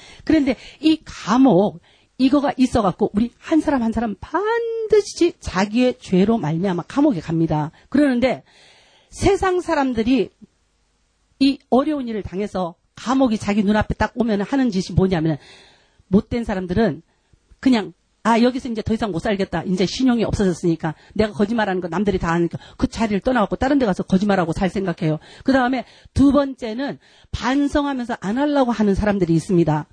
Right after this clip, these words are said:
그런데 반성을 하거나 아니면은 그, 그, 거기를 떠나갖고 새 출발하거나, 이건 하나님 안에서 방법이 아니고요.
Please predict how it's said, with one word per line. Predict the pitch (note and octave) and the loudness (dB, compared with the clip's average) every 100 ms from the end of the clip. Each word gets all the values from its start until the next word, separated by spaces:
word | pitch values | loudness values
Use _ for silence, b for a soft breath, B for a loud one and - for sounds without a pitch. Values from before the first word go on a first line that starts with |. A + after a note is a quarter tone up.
| _ _ | _ _
그런데 | A3+ A3 G#3 F#3 B B B | 0 0 0 -4 B B B
반성을 | - G3 A3 C4+ B3 A#3+ | 0 2 2 2 0 2
하거나 | A#3+ A3 A#3+ C#4 b b | 2 0 0 -4 b b
아니면은 | - A3+ B3 A#3+ A#3+ | 0 2 2 0 -2
그, | - C4 B3 | 0 2 2
그, | A#3+ _ | -4 _
거기를 | - B3 A#3+ | 0 0 0
떠나갖고 | B3+ C#4+ C4+ A3 - A#3 - | 0 2 2 2 0 0 0
새 | - E4 | 0 0
출발하거나, | - D#4+ C#4 A#3 B3 A3+ G3+ | 2 2 2 0 0 2 2
이건 | A#3+ | 0
하나님 | A#3 - E4 D4+ | 0 0 4 4
안에서 | C4 B3+ B3+ | 2 -2 -4
방법이 | - G#3 C4 A#3+ | -6 -2 0 -2
아니고요. | D3+ G#3 G3+ A3 | 0 2 4 0